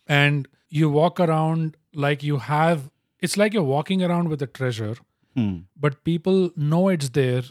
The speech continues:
Speaker 1: but they can't take it away. They can't see it, but they want it.
Speaker 2: They don't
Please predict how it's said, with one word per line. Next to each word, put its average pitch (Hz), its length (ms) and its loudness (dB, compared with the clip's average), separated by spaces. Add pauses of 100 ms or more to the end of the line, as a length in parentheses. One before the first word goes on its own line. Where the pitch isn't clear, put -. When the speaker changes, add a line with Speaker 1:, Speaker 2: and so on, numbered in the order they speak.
(160)
Speaker 1:
but 139 240 -4
they 143 80 -2
can't 147 360 -4 (260)
take 139 200 -2
it 147 80 -2
away. 135 300 0
They 127 140 -4
can't 131 260 -2
see 127 280 -2
it, 143 180 -6 (240)
but 139 200 0
they 135 80 4
want 123 340 0
it. 113 100 -14 (420)
Speaker 2:
They 156 80 6 (160)
don't 202 360 4